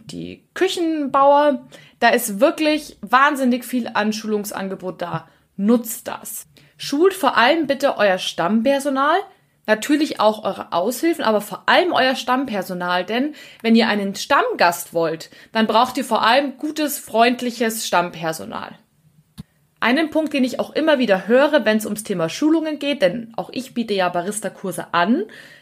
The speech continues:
ist, „Naja, die Leute gehen ja dann wieder und dann habe ich mein Geld zum Fenster rausgeschmissen für die Fortbildung.“ Das möchte ich jetzt nicht weiter kommentieren.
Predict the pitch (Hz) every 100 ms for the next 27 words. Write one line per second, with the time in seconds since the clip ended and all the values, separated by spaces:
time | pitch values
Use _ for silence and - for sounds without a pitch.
0 | - 311 381 - - _ _ - 220 247
1 | 302 - - - 240 254 262 233 269 320
2 | 294 285 285 294 277 226 220 214 220 226
3 | 214 196 190 190 180 175 165 - 175 175
4 | - 156 160 156 151 - 165 - 95 -
5 | - - - _ _ _ _ _ _ _
6 | _ _ - 240 262 320 - 277 302 -
7 | 277 269 208 269 330 - 214 214 214 240
8 | 254 294 339